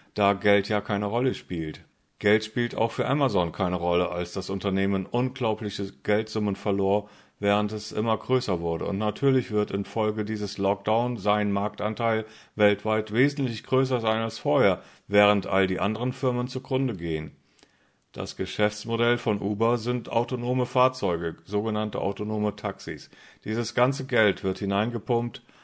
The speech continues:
egal was sie dabei verlieren, Geld spielt keine Rolle. Um dieses Monopol zu bekommen, zerstören sie Taxiunternehmen auf der ganzen Welt. Sie haben dieses Monopol und durch den Lockdown wurde das Taxigewerbe zerstört, bis auf Uber.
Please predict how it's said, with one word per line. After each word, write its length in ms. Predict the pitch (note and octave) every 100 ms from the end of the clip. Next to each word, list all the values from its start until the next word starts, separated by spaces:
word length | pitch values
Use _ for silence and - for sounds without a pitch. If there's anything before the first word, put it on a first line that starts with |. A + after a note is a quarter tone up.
| _ _ _
egal 420 | - - A#2 A#2+
was 180 | A#2+ A#2
sie 100 | B2+
dabei 260 | A2+ A2+ A2+
verlieren, 520 | - A#2 A#2+ F2+ E2
Geld 280 | G#2 G#2 G#2+
spielt 320 | - A2+ A2
keine 220 | - A2+
Rolle. 340 | G#2+ G#2 D#2+ D2 - _ _ _ _
Um 180 | G2+ F#2+
dieses 320 | G#2+ A2+ -
Monopol 500 | G#2+ G2+ - A2 A#2+
zu 140 | -
bekommen, 500 | A2 - A2 A2 A#2+ - - _
zerstören 580 | - G#2 - C3+ C3 B2+
sie 200 | A2 -
Taxiunternehmen 880 | B2 B2 B2 A2+ A#2+ A#2+ A#2 A2+
auf 160 | G2+ G2+
der 100 | G#2
ganzen 480 | G#2 A2 - G#2 F#2
Welt. 260 | E2+ D#2+ - - - _
Sie 200 | - A2
haben 280 | B2+ C3+ C3
dieses 320 | B2+ A#2 A2
Monopol 600 | A#2 A2+ - A#2+ G#2 F#2
und 320 | - G2+ G2 G#2
durch 160 | G2+
den 160 | G2 F#2
Lockdown 520 | G#2+ - A#2+ A#2+ G#2+
wurde 300 | G2+ A2 G#2
das 160 | G2 -
Taxigewerbe 880 | A#2+ A2+ - A2+ A2 A2+ A2+ A2+
zerstört, 680 | A2 B2 - B2 G#2 F2 -
bis 320 | G#2 G#2 -
auf 300 | A#2 A2+ -
Uber. 440 | C3+ G#2+ F2+ -